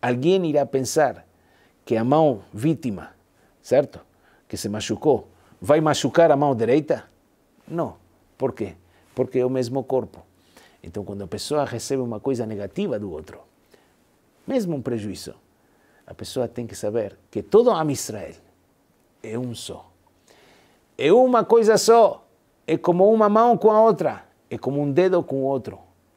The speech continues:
É como um braço com o outro, uma perna com a outra. Então, mesmo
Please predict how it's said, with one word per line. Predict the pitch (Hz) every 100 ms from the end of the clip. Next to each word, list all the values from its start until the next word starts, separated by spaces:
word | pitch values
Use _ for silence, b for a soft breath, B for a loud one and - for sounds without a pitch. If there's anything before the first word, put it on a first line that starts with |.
| -
É |
como | - 113
um | 104
braço | 113 147 139 107
com | 98
o | 92
outro, | 92 104 107
uma | 101
perna | 87 101 95 90
com | -
a | -
outra. | - - - _ b b b b b b
Então, | - 98
mesmo | 104 165 196 156 165 165 165